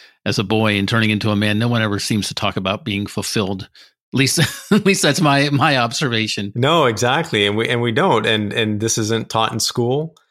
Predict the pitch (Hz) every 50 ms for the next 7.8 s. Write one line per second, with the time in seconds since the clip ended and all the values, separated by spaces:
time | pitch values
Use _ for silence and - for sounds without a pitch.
0 | _ _ 120 113 107 104 104 - - 127 117 120 139 131 135 135 131 - - 127
1 | 107 92 - _ _ _ - - 127 127 135 131 131 127 123 120 120 123 120 110
2 | - 120 113 107 - 120 110 113 120 117 - - - 135 135 139 135 127 - -
3 | 143 147 143 147 - 131 113 98 101 95 90 87 85 - - - - _ _ _
4 | _ _ _ _ _ _ _ _ 107 98 107 113 110 110 110 107 107 - - -
5 | 123 110 117 123 127 127 117 123 127 123 120 120 120 110 - - - 120 107 104
6 | - - - 131 139 147 139 - - 104 98 98 98 95 101 98 - - - 104
7 | 104 101 98 - 120 117 107 - - - 139 135 123 107 - -